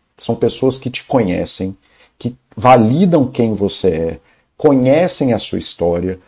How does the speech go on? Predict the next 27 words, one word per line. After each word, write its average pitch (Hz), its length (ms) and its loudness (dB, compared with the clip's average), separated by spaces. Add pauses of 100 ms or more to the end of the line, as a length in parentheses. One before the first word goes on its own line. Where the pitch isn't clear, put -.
(140)
são 135 160 -2
pessoas 143 320 0
que - 80 -10
você 131 180 0
não 135 200 4
precisa 135 400 -2
se 127 140 -4
explicar 131 480 2
muito 131 580 2
e 110 40 2
não 123 120 2
precisa 135 420 -2
ficar 127 200 -2
preocupado 131 840 2
com 131 100 -4
a 120 40 4
linguagem 120 600 2
que 120 120 -10
você 107 220 -4
tá 104 120 -2
expressando 101 540 -6
o 98 60 -8
tempo 101 260 -8
inteiro 101 420 0
pra - 140 -8
ser - 160 -6
compreendido. - 800 -10